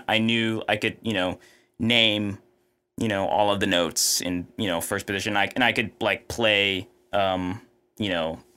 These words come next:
violin tunes, you know. And, uh, and I remember just, like, going on the internet and, like,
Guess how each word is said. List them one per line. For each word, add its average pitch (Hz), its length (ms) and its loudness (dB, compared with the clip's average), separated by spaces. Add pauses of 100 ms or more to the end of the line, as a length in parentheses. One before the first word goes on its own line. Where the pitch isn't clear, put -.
(300)
violin 95 800 2
tunes, 87 500 -2
you 101 100 -4
know. 87 300 -2 (360)
And, 104 360 2
uh, 104 380 4
and 135 120 2
I 147 60 4
remember 175 240 0
just, 165 220 0
like, 151 180 0
going 143 200 4
on 147 100 2
the 131 160 0
internet 120 440 4
and, 98 240 -4
like, 92 300 -4